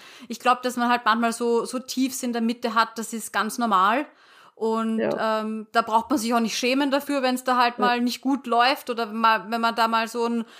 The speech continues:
Speaker 1: äh, komisches Kommentar abbekommt, einfach weitermachen und im Endeffekt zahlt sich's dann aus.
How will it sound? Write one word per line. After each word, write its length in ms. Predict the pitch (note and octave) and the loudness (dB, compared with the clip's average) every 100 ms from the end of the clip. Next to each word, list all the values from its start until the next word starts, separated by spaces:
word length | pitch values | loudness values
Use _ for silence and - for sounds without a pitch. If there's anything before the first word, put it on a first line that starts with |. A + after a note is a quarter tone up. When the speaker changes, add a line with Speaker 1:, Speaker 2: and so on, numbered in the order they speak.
| C#4+ | -8
Speaker 1:
äh, 180 | A#3 A#3 | -2 -2
komisches 500 | A#3 B3+ B3 C4 B3+ | -2 -2 -2 -4 -4
Kommentar 560 | C4 A#3 A3+ A3 G3+ A#3+ | -4 -4 -4 0 2 2
abbekommt, 720 | A#3 - A#3+ A#3+ A3+ A#3 - | 0 -6 -10 -4 -2 -2 -2
einfach 360 | G#3 G#3 A3+ | -4 -4 -6
weitermachen 640 | G3+ F#3+ - A3+ G#3 G#3 G#3+ | -2 -2 -2 0 0 0 -4
und 120 | G#3 | -4
im 100 | G3+ | -4
Endeffekt 580 | F#3 F#3+ G#3 A3 G#3+ - | -4 -4 -6 -6 -8 -4
zahlt 280 | G3 F3+ | -2 -2
sich's 180 | - - | -6 -12
dann 140 | G3 F3+ | -10 -6
aus. 400 | D#3+ F3 - | -6 -8 -14